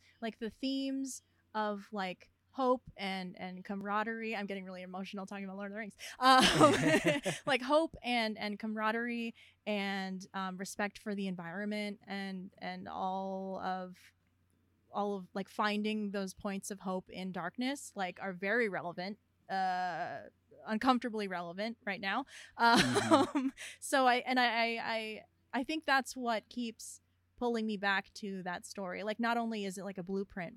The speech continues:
Speaker 1: for, for high fantasy, but, like, it, um, like, just the, the things that I get out of it, um,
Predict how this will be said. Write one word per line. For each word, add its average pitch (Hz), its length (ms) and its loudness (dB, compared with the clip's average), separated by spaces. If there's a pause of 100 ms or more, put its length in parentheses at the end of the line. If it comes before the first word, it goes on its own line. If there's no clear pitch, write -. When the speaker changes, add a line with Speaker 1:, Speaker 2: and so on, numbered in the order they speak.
Speaker 1:
for, 185 380 -6 (500)
for 175 500 -6
high 196 300 -6
fantasy, 202 520 -6
but, 175 240 -6
like, 165 380 -8
it, 170 320 -6 (300)
um, 185 460 -6 (880)
like, 196 200 -2
just - 320 -8
the, 208 140 -4 (100)
the 208 100 -4
things 254 420 -2
that 214 140 -4
I 190 160 -4 (120)
get 190 200 -2
out 170 180 -4
of - 120 -10
it, 165 220 -8 (380)
um, 185 440 -2